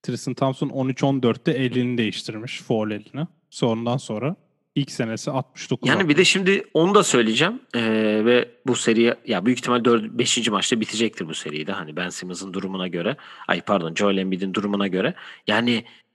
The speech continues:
Speaker 2: em, bir kere ş-, zaten yanlış olan şey, Ben Simmons'ın üstünde bir baskı var. Evet, zaten hep bu şeyde. Ama üstüne gidip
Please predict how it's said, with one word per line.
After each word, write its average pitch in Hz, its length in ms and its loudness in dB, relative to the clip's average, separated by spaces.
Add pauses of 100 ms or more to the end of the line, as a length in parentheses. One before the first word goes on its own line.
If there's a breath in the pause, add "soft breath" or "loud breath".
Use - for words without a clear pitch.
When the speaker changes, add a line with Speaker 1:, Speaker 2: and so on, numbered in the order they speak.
(320)
Speaker 2:
em, 98 760 -6 (1000)
bir 113 120 -4
kere 214 260 4
ş-, - 140 -4
zaten 156 440 2 (220)
yanlış 123 360 2
olan 147 240 4
şey, 185 360 2 (200)
Ben 120 160 0
Simmons'ın 151 640 -2 (220)
üstünde 143 420 0
bir 143 120 0
baskı 147 400 4
var. 156 140 4
Evet, 127 280 2
zaten 117 280 0
hep 117 160 -2
bu - 40 -10
şeyde. 127 280 -2 (380 loud breath)
Ama 170 260 0
üstüne 170 420 0
gidip 139 400 -4